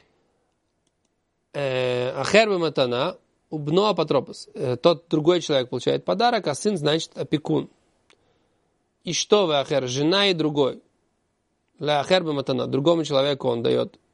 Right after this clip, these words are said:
бе матана. И что апотропос, а жена, э, опекун.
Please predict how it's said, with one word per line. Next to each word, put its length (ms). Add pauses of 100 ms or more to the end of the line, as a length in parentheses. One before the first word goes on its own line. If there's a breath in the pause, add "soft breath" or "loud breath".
(140)
бе 220
матана. 560
И 100
что 220
апотропос, 460
а 60
жена, 440 (360)
э, 60
опекун. 520